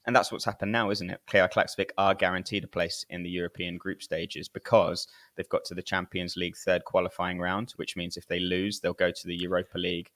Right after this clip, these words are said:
playoff round, and then if they lose that, they'll go into the Conference League group stages. So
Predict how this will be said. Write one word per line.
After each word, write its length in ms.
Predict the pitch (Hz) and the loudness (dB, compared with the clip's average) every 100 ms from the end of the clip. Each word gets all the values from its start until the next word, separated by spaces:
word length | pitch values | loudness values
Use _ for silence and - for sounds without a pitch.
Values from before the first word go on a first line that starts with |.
| _ | _
playoff 360 | - 98 95 - | 4 6 6 2
round, 360 | 92 98 110 95 | 0 2 0 -2
and 100 | 92 | -4
then 140 | 92 | -4
if 100 | 90 | -4
they 120 | 90 | -2
lose 200 | 92 92 | 0 0
that, 200 | - 95 | 0 0
they'll 100 | 98 | 0
go 160 | 95 98 | 2 2
into 260 | 95 - | 0 -4
the 300 | 95 98 95 - | -2 0 0 -4
Conference 400 | - 110 - 92 | -6 -6 -6 -6
League 160 | - 101 | -4 -4
group 220 | 110 117 | -4 -4
stages. 500 | - 98 87 82 90 | 0 0 0 -6 -6
So 300 | - 98 92 | -2 2 2